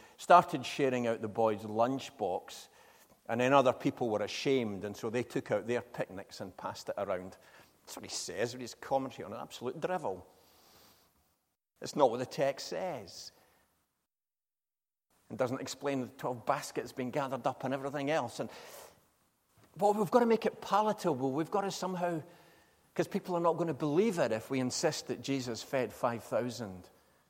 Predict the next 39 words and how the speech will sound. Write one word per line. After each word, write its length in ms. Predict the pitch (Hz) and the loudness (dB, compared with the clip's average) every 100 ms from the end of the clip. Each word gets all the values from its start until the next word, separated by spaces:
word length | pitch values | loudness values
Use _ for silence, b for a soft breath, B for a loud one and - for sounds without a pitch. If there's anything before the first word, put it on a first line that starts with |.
| _ | _
with 180 | - 117 | -6 -4
so 180 | - 117 | -2 -2
little. 380 | 110 110 101 92 - _ _ _ _ _ _ _ _ _ _ _ _ - _ _ _ _ _ _ _ _ b b b b b - | -4 -6 -10 -14 -18 _ _ _ _ _ _ _ _ _ _ _ _ -20 _ _ _ _ _ _ _ _ b b b b b 2
Well, 120 | 175 | 6
these 280 | 170 262 185 | 8 10 10
and, 140 | 151 | 8
and 180 | 147 170 | 6 4
many, 240 | 180 220 | 6 6
many 260 | 196 190 190 | 6 6 6
more 480 | 165 185 202 151 120 | 4 4 6 4 4
ways 460 | 120 135 135 113 | 4 4 4 0
folks 380 | - 151 147 - | 0 2 2 0
have 200 | 135 107 | -10 -2
got 260 | - 143 - | 2 2 2
to 40 | |
the 60 | - | -8
point 260 | - 135 | -8 -6
of 60 | 123 | -6
saying, 180 | 127 131 | -6 -4
"Well, 240 | 135 131 b b b b b b b b _ _ _ _ _ _ _ _ _ _ _ - | -2 -4 b b b b b b b b _ _ _ _ _ _ _ _ _ _ _ -12
you 80 | |
see, 140 | 143 190 | -4 4
we 100 | 185 | 6
have 220 | 196 214 | 6 4
to 100 | 185 | 2
somehow 380 | - 185 202 135 | 8 8 8 4
change 340 | - 185 214 | 8 6 8
it 120 | 131 | 4
'cause 120 | - 147 | 4 4
nobody's 320 | 190 175 165 | 2 0 2
going 220 | 160 165 | 2 2
to 100 | 175 | 2
believe 320 | 165 226 262 | 2 4 4
it. 140 | 196 143 | 2 2
Who 320 | 143 233 254 | 2 4 6
has 180 | 214 202 | 6 4
believed 460 | 196 185 214 175 | 2 4 4 8
our 120 | 208 | 8
message?" 760 | 190 208 247 - 220 117 - | 8 6 6 2 0 0 -4